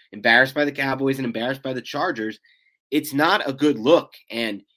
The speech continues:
this year, more than ever, they've had embarrassing losses. And it's hard for me to look fans in the eye right now and tell them, "I feel like this team's moving in the right direction."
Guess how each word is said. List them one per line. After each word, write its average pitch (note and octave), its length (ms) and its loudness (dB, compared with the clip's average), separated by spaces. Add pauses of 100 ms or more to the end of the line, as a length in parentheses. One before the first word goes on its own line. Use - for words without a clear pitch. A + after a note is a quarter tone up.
(440)
this F#3+ 320 -2
year, E3+ 340 2
more C#3 240 2
than D#3 220 0
ever, C#3 360 0
they've G#2+ 180 -10
had - 180 0
embarrassing B2+ 680 2
losses. G#2+ 560 -6
And G#2+ 240 -8 (200)
it's C3+ 160 -6
hard A#3 480 0
for F3 120 -4
me C#3+ 360 0
to A#2+ 100 -10
look B2+ 300 -8
fans C#3 380 -6
in C3 60 -8
the G#2 140 -6
eye C3 200 -4
right G#2+ 220 -4
now F#2 200 -12
and F#2 120 -16
tell D#3+ 240 -4
them, G2 260 -8 (760)
"I C3+ 160 4
feel C3+ 260 -2
like C3+ 160 0
this C3+ 140 -10
team's A#2+ 260 -8
moving G2+ 260 -6
in A2 60 -6
the A2 100 -6
right A#2 200 -4
direction." C#3 500 -4